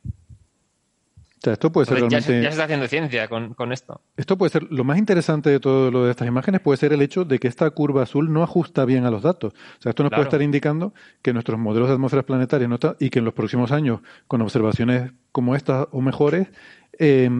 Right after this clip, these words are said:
Speaker 1: eso se podrá ir mejorando, ¿no? Supongo.
Speaker 2: Claro. Tampoco sabemos el margen de error del modelo, porque no lo han puesto. O sea, a lo,
Speaker 1: Mm.
Speaker 2: a lo mejor con el margen de error dices, "Vale, sí que ha ajustado bastante bien",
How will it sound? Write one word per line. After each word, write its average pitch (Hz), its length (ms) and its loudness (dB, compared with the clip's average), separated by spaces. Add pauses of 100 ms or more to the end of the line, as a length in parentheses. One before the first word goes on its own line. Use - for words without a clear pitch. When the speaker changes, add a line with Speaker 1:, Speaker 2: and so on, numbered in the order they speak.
Speaker 1:
eso 143 200 -4
se 190 100 4
podrá 123 340 2
ir 110 140 0
mejorando, 135 460 0
¿no? 190 160 -6
Supongo. 139 420 -4 (480)
Speaker 2:
Claro. 104 360 -8
Tampoco 139 280 -4
sabemos 185 320 0
el 170 100 0
margen 139 220 -4
de 135 80 0
error 135 180 0
del 156 120 -4
modelo, 104 400 -2 (160)
porque 104 240 -4
no 107 80 -2
lo 107 60 0
han 110 100 -4
puesto. - 320 -6 (500)
O 107 60 -6
sea, 117 100 -2
a 110 40 0
lo, 104 60 -2
Speaker 1:
Mm. 104 120 -6
Speaker 2:
a 110 80 0
lo 110 60 0
mejor 123 400 0
con 127 100 -2
el 117 80 -2
margen 117 200 -4
de 131 60 0
error 131 220 0
dices, 110 240 -8
"Vale, 107 240 -2
sí 110 120 -10
que 117 240 -2
ha 113 40 2
ajustado 117 260 -6
bastante 113 260 -4
bien", 117 300 -4